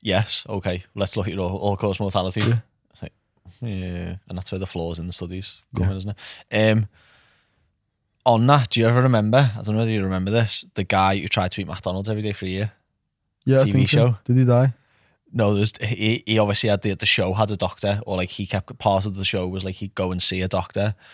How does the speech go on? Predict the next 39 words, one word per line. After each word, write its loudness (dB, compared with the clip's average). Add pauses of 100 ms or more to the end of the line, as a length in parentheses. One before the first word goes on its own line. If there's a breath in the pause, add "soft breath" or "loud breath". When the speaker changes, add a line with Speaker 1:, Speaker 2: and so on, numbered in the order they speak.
(360 loud breath)
Speaker 1:
And 0
I 2
think -4
he -4
got -2
me, -2
I -4
don't -2
know 2
how, 0
it, -8 (140)
like, -8 (200)
it -4
was, -6
this -6
was -10
years -10
ago. -8
If -12
anyone -6
remembers, -8 (240)
like, -8
correct -6
me -6
on -8
this, -8
'cause -12
I -10
don't -12
remember -12
the -12
details, -12 (640 loud breath)
um, -2 (220)
properly, -2
but, -4
like, -4 (920 soft breath)
he -2
didn't 2
get -2